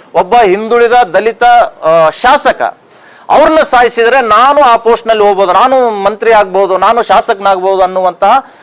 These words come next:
ದುರಾಲೋಚನೆ ಅವ್ರ ಮೇಲಿದೆ. ಉತ್ತರದಲ್ಲಿಯೂ ಕೂಡ ಬಹಳ ಮುಂದುವರೆದವ್ರು ಕೆಲಸ ಮಾಡ್ತಾ ಇದ್ದಾರೆ, ಪಕ್ಷದ್ದಾಗ್ಲಿ ಸಮಾಜದ್ದಾಗ್ಲಿ, ಅವ್ರನ್ನೂ ಕೂಡ ಮುಗಿಸ್ಬೇಕು ಅನ್ನುವಂತಹ ಸಂಚನ್ನ ಇವರು ರೂಪಿಸಿದ್ದಾರೆ. ಇದನ್ನ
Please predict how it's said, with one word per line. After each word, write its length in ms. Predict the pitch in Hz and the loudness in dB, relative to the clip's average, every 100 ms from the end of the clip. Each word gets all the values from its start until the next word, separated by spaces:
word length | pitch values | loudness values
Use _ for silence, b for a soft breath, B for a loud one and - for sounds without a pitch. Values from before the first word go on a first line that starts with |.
| B 120 | B -4
ದುರಾಲೋಚನೆ 680 | 170 294 339 285 254 226 214 | 0 2 2 2 0 0 0
ಅವ್ರ 180 | 185 175 | 0 0
ಮೇಲಿದೆ. 460 | 151 127 101 98 - _ _ B B B | -2 -4 -6 -10 -16 _ _ B B B
ಉತ್ತರದಲ್ಲಿಯೂ 680 | 190 - 294 285 269 262 262 | -6 -2 0 2 2 2 0
ಕೂಡ 220 | - 254 269 | 0 0 2
ಬಹಳ 240 | 220 247 269 | 2 2 2
ಮುಂದುವರೆದವ್ರು 600 | 233 269 269 254 247 226 | 0 0 0 2 0 0
ಕೆಲಸ 240 | 226 202 233 | -2 -2 0
ಮಾಡ್ತಾ 360 | 202 185 170 | -2 0 0
ಇದ್ದಾರೆ, 360 | 147 131 120 - - - | 2 2 -2 -4 -18 -6
ಪಕ್ಷದ್ದಾಗ್ಲಿ 640 | 170 180 220 185 202 214 220 | -4 -2 -2 0 0 0 -2
ಸಮಾಜದ್ದಾಗ್ಲಿ, 680 | 185 180 180 170 147 123 - | 0 0 0 -2 -2 -4 0
ಅವ್ರನ್ನೂ 340 | 151 277 330 | 0 2 0
ಕೂಡ 200 | - 254 | 0 0
ಮುಗಿಸ್ಬೇಕು 500 | 233 208 190 196 190 | 0 -2 -8 -8 -6
ಅನ್ನುವಂತಹ 640 | 185 185 180 190 196 180 b b b - | -6 -4 -4 -2 0 -2 b b b -10
ಸಂಚನ್ನ 420 | 160 196 202 196 | -10 -6 -6 -2
ಇವರು 420 | 220 160 180 170 | -4 -4 -8 -6
ರೂಪಿಸಿದ್ದಾರೆ. 720 | 156 170 170 165 170 202 254 - | -8 -10 -10 -6 -4 -4 -6 -6
ಇದನ್ನ 340 | 170 202 208 | -6 -4 0